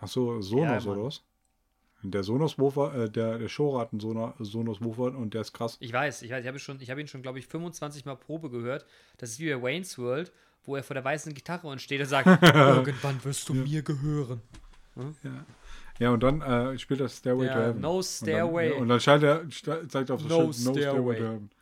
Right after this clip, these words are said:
Speaker 2: Wobei, ey, ganz
Speaker 1: Ja.
Speaker 2: ehrlich, das ist der beste, es ist einer der besten <laughs> Filme, die es gibt.
Speaker 1: Das ist eine Fender Stratocaster
Speaker 2: Ja,
Speaker 1: übrigens.
Speaker 2: genau, eine Fender. Was? Wie heißt das? Fender?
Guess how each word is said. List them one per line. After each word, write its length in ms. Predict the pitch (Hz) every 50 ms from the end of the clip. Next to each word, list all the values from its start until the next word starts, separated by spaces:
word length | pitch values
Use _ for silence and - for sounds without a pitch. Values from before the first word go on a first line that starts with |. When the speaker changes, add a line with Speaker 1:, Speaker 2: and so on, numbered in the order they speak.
| _ _ _ _
Speaker 2:
Wobei, 180 | 113 120 131 123 -
ey, 140 | 135 139 127
ganz 160 | 147 143 135
Speaker 1:
Ja. 60 | 143
Speaker 2:
ehrlich, 240 | 151 151 156 160 - - _ _ _ _
das 180 | _ 123 117 -
ist 140 | 143 - -
der 140 | 131 120 117 _ _ _ _
beste, 520 | 170 175 180 180 - - - 180 170 -
es 160 | - 127 - 143
ist 80 | -
einer 160 | - 147 147
der 140 | 143 147 135
besten 600 | - - _ - 180 185 180 - - - - 190 175
<laughs> 0 |
Filme, 400 | - - - - 170 180 147 123 127 -
die 140 | - - 185
es 240 | 156 - - - -
gibt. 320 | 139 131 - - _ _ _ _ _ _ _ _ _ _ _ _ _ _ _ _ _ _ _ - - _ _ _ - - - - _ _ _ _ _ _
Speaker 1:
Das 180 | - 107 101 95
ist 100 | 104 104
eine 120 | 107 107 101
Fender 320 | - - 120 127 147 151
Stratocaster 680 | 139 - - - 135 143 160 147 - 107 101 - - 104
Speaker 2:
Ja, 40 | 101
Speaker 1:
übrigens. 300 | 98 - 101 95 90 -
Speaker 2:
genau, 160 | - 508 269 339
eine 80 | 269
Fender. 720 | - - _ _ - - - - 359 359 330 285 226 170
Was? 240 | 185 294 - - -
Wie 80 | 262 330
heißt 140 | 381 285 -
das? 200 | 208 180 - -
Fender? 480 | - 185 196 220 269 285 269 262 269